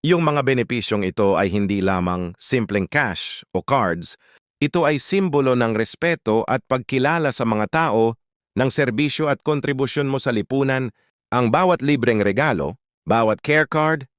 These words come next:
at bawat one-time payout ay patunay na ang gobyerno ay patuloy na nagmamalasakit sa mga pensioners. Sa huli, ang pinakamahalaga ay ang maagap na pag-alam sa lahat ng impormasyon,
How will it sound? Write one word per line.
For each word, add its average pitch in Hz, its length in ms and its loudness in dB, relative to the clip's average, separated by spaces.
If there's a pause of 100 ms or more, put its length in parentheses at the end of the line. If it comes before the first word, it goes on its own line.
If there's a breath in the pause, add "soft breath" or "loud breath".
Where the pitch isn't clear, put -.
(180)
at 90 160 -2
bawat 110 320 2
one-time 120 480 0
payout 135 540 0 (500)
ay 135 160 0
patunay 156 560 0
na 135 160 -2
ang 110 160 -2
gobyerno 98 720 -2 (400)
ay 82 80 -6
patuloy 131 480 0
na 120 100 0
nagmamalasakit 107 840 -2
sa - 80 -6
mga 95 320 -2
pensioners. 127 640 -2
Sa 117 80 -2
huli, 123 400 0 (420 soft breath)
ang 123 140 0
pinakamahalaga 110 880 0
ay 101 80 0
ang 90 160 -2
maagap 87 400 -2
na 78 140 -6
pag-alam 113 1000 -4
sa 135 160 0
lahat 131 240 0
ng 131 160 0
impormasyon, 120 680 0